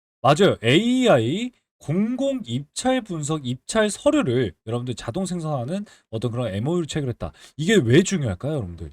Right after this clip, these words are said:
이게, 맞아요. 제가 항상 우리 뭐 도존이라든가 그다음에 포스코 디엑스라든가 이런 애들을 우리 이 정부에서 버릴 수가 없는 게 뭐예요? 뭐 세무사들이나 아니면 변호사들이나 아니면 뭐 특허청이라든가 이런 애들이 쓸 수밖에 없는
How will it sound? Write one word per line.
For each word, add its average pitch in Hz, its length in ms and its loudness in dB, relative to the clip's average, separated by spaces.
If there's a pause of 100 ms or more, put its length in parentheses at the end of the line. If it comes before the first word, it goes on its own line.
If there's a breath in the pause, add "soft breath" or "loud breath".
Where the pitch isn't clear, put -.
이게, 123 260 0 (340)
맞아요. 107 520 -2 (300 loud breath)
제가 185 280 6
항상 175 500 -2
우리 156 140 0
뭐 139 160 -2
도존이라든가 120 960 -4 (120)
그다음에 143 420 0 (320)
포스코 269 420 2
디엑스라든가 120 800 -4 (220)
이런 220 300 6
애들을 175 500 6
우리 147 160 0 (220)
이 139 140 -2
정부에서 180 520 0
버릴 180 340 -2
수가 214 260 -4
없는 135 220 -4
게 113 100 -8
뭐예요? 82 280 -12 (320)
뭐 101 140 -6
세무사들이나 123 1000 -4
아니면 117 220 -8
변호사들이나 113 880 -6 (120)
아니면 120 280 -6
뭐 113 140 -6
특허청이라든가 113 840 -8 (320)
이런 220 300 6
애들이 180 300 0
쓸 254 240 -6
수밖에 196 540 -6
없는 127 300 -6